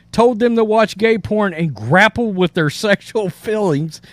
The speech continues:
while multiple students laughed. "Watch gay porn. See if you have that feeling. If you have that feeling, look in the mirror and say, 'Uh, maybe I'm just feeling some things that I'm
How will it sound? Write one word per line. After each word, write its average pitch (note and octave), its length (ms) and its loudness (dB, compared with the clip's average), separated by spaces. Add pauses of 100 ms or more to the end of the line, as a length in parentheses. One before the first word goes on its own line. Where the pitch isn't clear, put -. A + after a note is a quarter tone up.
(400)
while A3 220 4
multiple B3+ 680 -2
students A#3+ 640 -2
laughed. A#3+ 580 0 (300)
"Watch B2+ 320 0
gay D#3 200 2
porn. E3+ 640 0
See - 280 -2
if G3+ 140 -4
you A#3 120 0
have A3 240 2
that A3 180 2
feeling. G#3+ 420 -2
If B2 160 -10
you D3 140 2
have E3 140 2
that E3 160 0
feeling, F3 400 -2
look F3 180 -2
in F3+ 80 -2
the E3 60 -2
mirror F3 480 2 (340)
and C#3 180 -2
say, D3 380 0
'Uh, E3 460 4 (360)
maybe A#3 380 2
I'm A3+ 140 0
just G#3 260 -2
feeling A#3 400 -2
some G3+ 220 -4
things G#3+ 400 0
that G3+ 120 2
I'm F#3+ 240 0